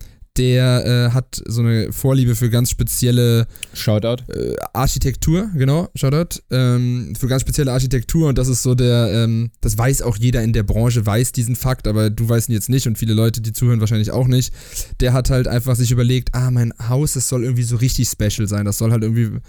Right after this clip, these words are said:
Speaker 2: Ja, na klar wusste ich das, dass Jean Remy, äh
Speaker 1: Mit dem Haus, das weißt du jetzt? Okay, ja, ja. Ah, weiß nicht, okay. Ähm, nee, und der hat sich überlegt, wie kann mein Haus richtig, richtig special sein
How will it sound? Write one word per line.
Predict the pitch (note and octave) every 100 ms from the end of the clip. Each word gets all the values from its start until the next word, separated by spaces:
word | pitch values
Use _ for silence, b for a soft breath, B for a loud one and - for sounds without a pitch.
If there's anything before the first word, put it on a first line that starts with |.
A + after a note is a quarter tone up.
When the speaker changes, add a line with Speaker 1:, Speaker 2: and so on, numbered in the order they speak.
| B B -
Speaker 2:
Ja, |
na | A2+
klar | - A#2 E3 B2+
wusste | A2+ A2
ich | -
das, | G#2+
dass | G#2+ G#2
Jean | G#2+ A2+
Remy, | A2+ A2 A2 A2+ G#2+
äh | - G#2 G2+ G2+ G2+ - _ -
Speaker 1:
Mit | C3+
dem | C#3+
Haus, | D3 A3 -
das | E3
weißt | F#3+ -
du | A3
jetzt? | A3+ -
Okay, | F3 G3+ D4+ -
ja, | C#3+ - -
ja. | C#3+ - _ _ _ _ _ _ _ _ -
Ah, | D3 F#3+ E3+
weiß | D3+
nicht, | B2+ G#2+
okay. | A#2 B B C3+ -
Ähm, | C3 C3 B2+ B2
nee, | E2+ F#3+
und | F#3
der | E3+
hat | F#3 G3
sich | D#3+
überlegt, | D3+ F3 G3+ C#3 C3
wie | G#3
kann | - G3
mein | G3
Haus | E3 G#3 D3
richtig, | G#3+ G#3+ F3
richtig | G3 G3
special | - F#3+ B3 F#3
sein | G3+ A3